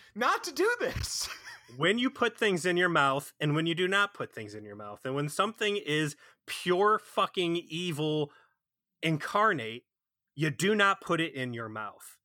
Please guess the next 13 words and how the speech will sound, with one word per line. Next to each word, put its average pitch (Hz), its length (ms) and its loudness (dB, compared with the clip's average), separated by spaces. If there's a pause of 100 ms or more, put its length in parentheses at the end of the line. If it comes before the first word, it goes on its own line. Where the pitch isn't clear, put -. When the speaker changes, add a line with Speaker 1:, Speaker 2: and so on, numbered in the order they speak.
Speaker 1:
<laughs> - 180 -16
Speaker 2:
Tuvok. 117 580 0 (1500)
You 160 80 0
don't 220 360 4
put 220 360 0
the 165 160 -8
evil 185 640 -4 (600)
Hellraiser 160 840 2
guy 135 420 0 (140)
in 185 240 2
your 160 240 4
brain. 123 540 -6 (500)
Speaker 1:
It, 180 180 -8